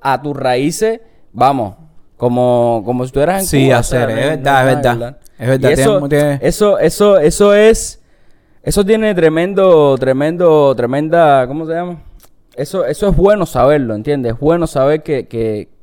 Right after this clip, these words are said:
Speaker 1: que es-, estamos ahí. Que estamos ahí. Ojalá nunca, ojalá no hubiese una comunidad en Miami que todos viviéramos esta-, en, en Cuba, ¿no? Donde
Speaker 2: Mm.
Speaker 1: vivirían los cubanos, porque es nuestro lugar. Pero,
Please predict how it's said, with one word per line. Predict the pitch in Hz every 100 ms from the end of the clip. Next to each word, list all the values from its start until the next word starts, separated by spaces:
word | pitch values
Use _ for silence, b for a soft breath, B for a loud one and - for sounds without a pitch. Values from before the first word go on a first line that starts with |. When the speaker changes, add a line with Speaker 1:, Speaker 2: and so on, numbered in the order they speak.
| _
Speaker 1:
que | - 107 104 101 98 98
es-, | 95 - - _ _
estamos | - 139 151 135
ahí. | 104 98 - _ _ _ _ _ _ _
Que | 117
estamos | - 131 147 135
ahí. | 104
Ojalá | 117 123 139
nunca, | 156 185 180 139 104
ojalá | 120 117 117 143
no |
hubiese | 147 151 185 143
una | 131 127
comunidad | 123 120 117 117
en |
Miami | 120 113 131 123
que | 110
todos | 117 117
viviéramos | 107 113 113 104 92
esta-, | - 113 107
en, | 98 95 87 82 _ b b b b
en | 101 92
Cuba, | 156 185 131 104
¿no? | 131 196 - _ _
Donde | 104 113 107 107
Speaker 2:
Mm. | 92 107
Speaker 1:
vivirían | 110 104 107 127 139
los | 120
cubanos, | - 113 160 156
porque | 110 95
es | 101
nuestro | 120 120 117 117 110
lugar. | 98 98 135 135 98 _ _ _ - _ _ -
Pero, | 120 120 117 110 107 101 -